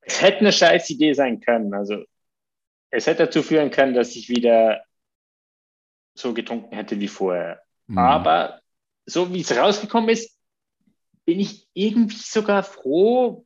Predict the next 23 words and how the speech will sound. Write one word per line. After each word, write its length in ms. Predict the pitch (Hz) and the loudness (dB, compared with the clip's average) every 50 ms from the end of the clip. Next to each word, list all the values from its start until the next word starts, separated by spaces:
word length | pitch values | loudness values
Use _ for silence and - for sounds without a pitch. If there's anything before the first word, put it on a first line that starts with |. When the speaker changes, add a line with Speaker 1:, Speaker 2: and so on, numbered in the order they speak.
| _ _ | _ _
Speaker 1:
eben 240 | - 196 196 208 180 | -8 -4 -4 -2 0
weil 200 | 165 151 151 156 | 0 -2 -2 -4
ich 120 | 147 - _ | -10 -16 _
plötzlich 240 | - 151 - - - | -10 -10 -10 -10 -10
gemerkt 280 | - 139 139 147 - - | -8 -6 -6 -6 -2 -4
habe, 300 | 135 127 123 113 - - _ _ _ _ _ - - - _ _ _ _ _ | -4 -2 -2 -6 -8 -10 _ _ _ _ _ -20 -20 -20 _ _ _ _ _
so 200 | _ - 127 127 | _ -10 -8 -8
gut 200 | 131 135 120 - | -8 -10 -12 -12
ist 240 | - 165 - - - | -14 -16 -16 -16 -16
dieser 220 | 190 - - - | -14 -14 -14 -16
Rotwein 560 | 80 - - 104 101 - - - - 104 101 95 | -16 -12 -12 -12 -12 -12 -12 -12 -10 -10 -10 -6
gar 220 | - 95 98 101 | -6 -6 -6 -6
nicht. 340 | 98 104 - - - _ - | -8 -10 -14 -18 -20 _ -12
Das, 220 | 117 104 - - - | -12 -12 -12 -14 -16
Speaker 2:
<laughs> 1000 | - - - - - - - - - - - - - - - - - _ _ _ | -16 -18 -8 -8 -8 -6 -6 -8 -6 -6 -10 -10 -12 -18 -20 -20 -20 _ _ _
Mhm. 140 | 113 101 92 | -4 -4 -2
Speaker 1:
der 100 | 90 - | 0 2
Alkohol 340 | 170 208 214 - 240 254 240 | 2 2 4 4 6 6 6
ist, 180 | 208 - - - | 6 2 0 -6
ist, 520 | 165 - - 147 156 156 - - - - | -10 -8 -4 -4 -4 -4 -4 -8 -10 -10
ist 180 | - - - - | -10 -8 -4 -2
unnatürlich, 840 | 170 190 233 233 240 - - 240 247 285 339 285 - - - - | 0 2 2 2 0 0 0 2 2 4 4 2 0 -2 -8 -8
und 360 | - 147 143 143 139 - - | -6 -6 -6 -6 -10 -14 -20